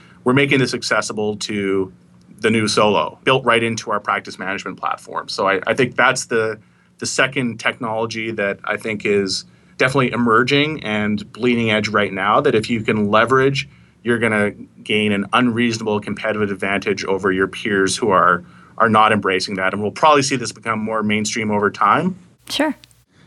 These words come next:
Speaker 1: But for the
Speaker 2: Like
Speaker 1: time
Speaker 2: everything
Speaker 1: being, it's a
Speaker 2: else.
Speaker 1: way that you can generate a big competitive advantage for yourself.
Speaker 2: And do it right away. Well, Jack, I hate to, uh, wrap things up for us, but it looks like we've reached the end of our program. But before I let you go,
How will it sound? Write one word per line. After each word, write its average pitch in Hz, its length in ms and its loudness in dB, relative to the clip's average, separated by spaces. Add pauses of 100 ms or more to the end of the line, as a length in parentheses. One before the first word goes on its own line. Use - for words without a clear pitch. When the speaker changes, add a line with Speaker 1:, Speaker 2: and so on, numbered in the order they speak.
(120)
Speaker 1:
But - 100 2
for 139 120 2
the 127 80 0
Speaker 2:
Like 214 100 4
Speaker 1:
time - 80 6
Speaker 2:
everything 254 200 2
Speaker 1:
being, 156 40 -4
it's - 140 -10
a - 20 -2
Speaker 2:
else. 233 80 -4
Speaker 1:
way 113 140 0
that 214 100 -10
you 113 100 -10
can 113 140 -6
generate 104 340 0
a 95 120 -4 (180)
big 123 220 2
competitive 107 420 -2
advantage 95 400 -4
for - 140 -6
yourself. 90 440 -6 (360)
Speaker 2:
And 202 160 0
do 208 120 -4
it 214 60 -4
right 190 240 -4
away. 202 300 -4 (440)
Well, 277 400 0
Jack, 220 260 0
I 214 80 -2
hate 269 340 0
to, 233 280 0
uh, 214 200 2
wrap 220 280 0
things 208 200 -2
up 269 220 -2
for 196 180 -4
us, 220 120 -4
but 220 100 -4
it 190 60 -4
looks 190 200 -6
like 208 220 -6
we've 185 260 -6
reached 190 220 -8
the 202 80 -4
end 196 140 -2
of 165 80 -8
our 151 100 -4
program. 214 800 -4
But 285 160 2
before 359 300 -2
I 339 80 2
let 196 160 0
you 175 80 -6
go, 135 260 -4